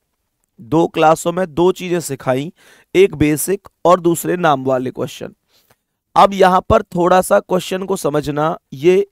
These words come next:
इशारे वाले क्वेश्चन से हमने क्लास को स्टार्ट किया है। हालांकि मुझे लगता है कि कल, कल मुझे लगता है कि मैंने एक दो दिन, एक दो मतलब आप लोगों को क्वेश्चन इशारे वाले और भी करा दिए थे।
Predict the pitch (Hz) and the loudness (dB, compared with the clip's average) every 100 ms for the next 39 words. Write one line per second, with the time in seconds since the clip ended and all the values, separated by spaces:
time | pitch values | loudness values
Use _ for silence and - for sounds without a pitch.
0 | - 160 165 175 185 190 170 170 170 147 | -6 -2 2 2 2 2 2 2 0 -2
1 | 147 165 156 - 147 147 147 143 135 127 | -2 -6 -8 -8 -8 -6 -8 -4 -4 -4
2 | - 135 - 127 - - - 80 - _ | -8 -8 -6 -8 -8 -12 -10 -10 -14 _
3 | _ _ _ - 151 190 202 208 190 196 | _ _ _ 2 4 2 2 0 4 4
4 | 185 - 180 185 196 - 196 - 170 135 | 4 4 4 4 2 -2 -6 2 4 4
5 | 131 _ _ _ - _ _ _ _ 185 | -2 _ _ _ -20 _ _ _ _ 2
6 | 196 208 220 - 151 165 180 175 - 180 | 4 2 -2 -6 -4 -2 0 -2 -2 -2
7 | 180 185 180 170 165 175 - - 180 196 | 0 -2 -6 -6 -6 -6 -8 0 2 0
8 | 170 185 175 170 180 - _ _ 170 185 | 0 -2 -2 -4 -6 -14 _ _ 0 0
9 | 170 190 175 - 170 170 - _ _ _ | 0 -2 -2 -2 -4 -4 -10 _ _ _
10 | 139 143 165 175 175 165 180 190 - _ | 0 2 2 0 0 -2 0 0 -2 _
11 | 160 156 - 185 180 - 160 160 160 160 | 0 0 0 -4 -4 -6 -2 0 2 2
12 | 151 160 175 - 151 151 156 175 147 156 | 0 0 -4 0 0 0 -4 -4 0 2
13 | 151 127 127 - - | 2 -2 -8 -12 -18